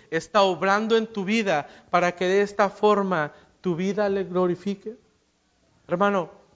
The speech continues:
¿realmente crees que Jesús es el yo soy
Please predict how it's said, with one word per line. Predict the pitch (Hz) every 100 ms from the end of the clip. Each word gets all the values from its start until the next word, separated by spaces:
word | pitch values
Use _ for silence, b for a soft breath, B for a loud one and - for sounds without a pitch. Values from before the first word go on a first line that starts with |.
| _ 143
¿realmente | 185 226 240 226 247 240 190 -
crees | 214 208 185 -
que | 196
Jesús | - 170 - 220 226 220 B B -
es | 202 208 196 -
el | 175 165 127
yo | 143 233 247
soy | - 254 247 185